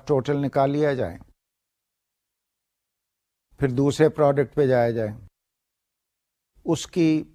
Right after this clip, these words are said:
اس کا نمبر یا کوانٹٹی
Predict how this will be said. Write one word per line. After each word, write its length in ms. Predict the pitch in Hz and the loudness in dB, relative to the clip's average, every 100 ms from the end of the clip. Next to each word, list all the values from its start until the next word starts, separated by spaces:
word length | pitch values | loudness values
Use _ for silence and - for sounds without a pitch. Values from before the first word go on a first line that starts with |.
| _ _ _ _ _ _ _ _ _ _ - | _ _ _ _ _ _ _ _ _ _ -10
اس 180 | 143 - | -8 0
کا 140 | 160 | 0
نمبر 500 | 139 131 127 127 127 - _ _ _ _ _ _ _ _ _ _ _ | 2 0 0 0 -2 -6 _ _ _ _ _ _ _ _ _ _ _
یا 120 | 127 113 | -6 -4
کوانٹٹی 540 | - 120 107 107 120 | -2 -4 -4 -8 -12